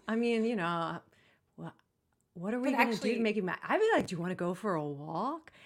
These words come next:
Speaker 1: I mean, when I think of the things
Speaker 2: Kelly.
Speaker 1: that actually make people feel good, right? It's being in nature, listening to music they love, moving with somebody else. That, so, like, as a trainer, what I would be thinking is also, when do I get to join in?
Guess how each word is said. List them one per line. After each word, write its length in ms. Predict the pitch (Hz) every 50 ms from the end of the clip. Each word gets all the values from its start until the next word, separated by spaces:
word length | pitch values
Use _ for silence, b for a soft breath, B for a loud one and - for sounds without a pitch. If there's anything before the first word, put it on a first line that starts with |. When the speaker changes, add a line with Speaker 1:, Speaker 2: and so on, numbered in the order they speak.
| B B B
Speaker 1:
I 40 | -
mean, 80 | 294
when 80 | 320 320
I 40 | 311
think 160 | 349 349 240
of 80 | 240
the 60 | 220 196
things 120 | 190 180
Speaker 2:
Kelly. 100 | 226 -
Speaker 1:
that 60 | - 175
actually 360 | 180 190 190 - - 262 262
make 180 | 262 262 254 254
people 260 | 262 254 - 285 277
feel 200 | 277 - 277 277 269
good, 260 | 247 269 269 277 277
right? 180 | 240 220 196 180
It's 120 | 175 -
being 260 | - 202 196 208 226
in 100 | 247 240
nature, 460 | 220 190 180 175 - 196 180 180 180
listening 320 | 160 180 175 170 - 208 208
to 60 | 208
music 360 | 190 180 175 175 175 202 -
they 140 | - 208 196
love, 420 | 160 151 151 165 165 170 175 180 - _ _ _ -
moving 260 | 180 190 196 196 214
with 140 | 208 214 214
somebody 400 | - 214 180 185 185 208 220 185 160
else. 260 | 160 165 170 175 -
That, 280 | - 190 196 233 226 b b b b
so, 180 | - - 214 196
like, 160 | 196 185 185 -
as 120 | 185 147
a 40 | 165
trainer, 360 | 165 - - 214 208 196 180
what 140 | 160 156 160
I 100 | 160 165 175
would 80 | 170
be 80 | 165 160
thinking 400 | - 165 160 160 - 165 165 165
is 160 | 165 165 160
also, 320 | - 180 - 156 - 170 165
when 220 | 156 165 165 170
do 100 | 165 165 165
I 100 | 165 156
get 160 | 160 156 -
to 80 | - 160
join 340 | 143 - 160 156 156 160 156
in? 360 | 160 170 175 196 240 277